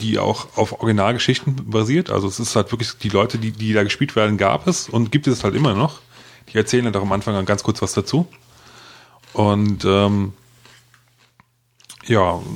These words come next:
die erzählen halt dann am Anfang, wie sie halt dann ausgebildet werden, wie sie dann in der Normandie landen,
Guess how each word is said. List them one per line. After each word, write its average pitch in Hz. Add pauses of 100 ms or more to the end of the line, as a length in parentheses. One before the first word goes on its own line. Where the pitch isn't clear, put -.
(140)
die 117
erzählen 113
halt 107
dann 101
am 95
Anfang, 104
wie 101
sie 95
halt 92
dann 95
ausgebildet 104
werden, 101
wie 98
sie 95
dann 95 (120)
in 98
der 95
Normandie 95
landen, 104